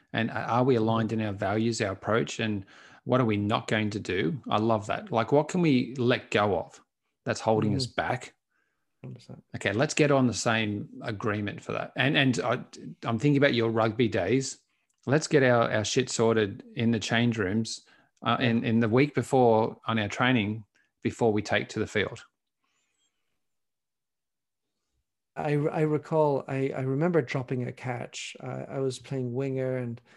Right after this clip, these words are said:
Speaker 2: and it had been up and under, and I dropped the catch.
Speaker 1: Mm-hmm.
Speaker 2: And I, I remember, oh my God, this,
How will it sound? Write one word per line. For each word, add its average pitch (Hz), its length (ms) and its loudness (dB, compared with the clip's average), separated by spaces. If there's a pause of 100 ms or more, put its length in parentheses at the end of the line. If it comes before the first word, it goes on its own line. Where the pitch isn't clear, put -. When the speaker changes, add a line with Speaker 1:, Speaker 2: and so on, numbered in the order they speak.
(380)
Speaker 2:
and 131 120 -6
it 135 40 -2
had 127 100 -2
been 127 180 -2
up 127 140 -8
and 123 120 -6
under, 143 580 0 (140)
and 139 200 -4
I 131 100 -2
dropped 175 400 2
the - 100 -4
catch. - 560 -8 (180)
Speaker 1:
Mm-hmm. 120 180 2
Speaker 2:
And 131 320 0 (220)
I, 147 140 0
I 151 160 0
remember, 151 640 2 (560)
oh 156 160 6
my 131 160 2
God, 131 240 0
this, - 260 -4